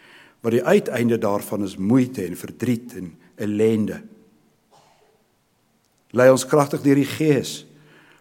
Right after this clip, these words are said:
om te breek met alles wat verkeerd is. Ons bely ons skuld voor U en ons pleit vir volkome vergewing van al ons sondes. Ons dank U, Hemelse Vader,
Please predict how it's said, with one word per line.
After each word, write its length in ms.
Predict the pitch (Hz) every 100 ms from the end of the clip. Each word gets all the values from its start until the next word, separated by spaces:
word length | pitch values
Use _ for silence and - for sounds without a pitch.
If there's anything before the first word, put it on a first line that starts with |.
| _
om 180 | 113 113
te 100 | 117
breek 420 | 92 139 151 -
met 120 | 113
alles 220 | 120 143
wat 140 | 147 147
verkeerd 500 | 151 - 151 143 147
is. 240 | - - _ _ _ _ _ _ _ _ _ _ _ _ _ _ -
Ons 120 | -
bely 340 | 113 123 139
ons 200 | 160 151
skuld 320 | - 156 156
voor 200 | 151 139
U 220 | 127 123 120 - - - - - _ _
en 140 | 117
ons 160 | 110 -
pleit 340 | - 147 143
vir 100 | 135
volkome 560 | 120 120 113 - 139 139
vergewing 680 | 151 139 - 127 117 113 113 - - - _ _
van 240 | - 110 110
al 200 | 117 117
ons 260 | 113 -
sondes. 540 | 117 95 90 87 - - _ _ _ _ _ _ _ _ _ _ _ _ _ _ _ _ _ _ -
Ons 140 | -
dank 260 | 143 156 156
U, 40 |
Hemelse 340 | 147 151 151
Vader, 560 | - 151 147 143 139